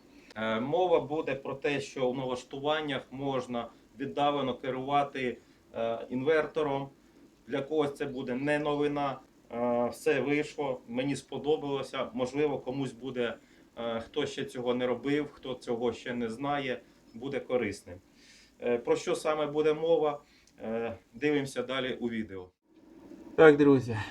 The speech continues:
е, дивіться, як за допомогою цього додатку можна керувати дистанційно вмиканням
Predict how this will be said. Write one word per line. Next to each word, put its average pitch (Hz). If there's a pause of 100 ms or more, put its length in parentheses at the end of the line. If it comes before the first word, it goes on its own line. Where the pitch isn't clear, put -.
(160)
е, 135
дивіться, 151 (220)
як 143
за 151
допомогою 143
цього 147
додатку 147 (1600)
можна 147 (280)
керувати 151
дистанційно 147
вмиканням 160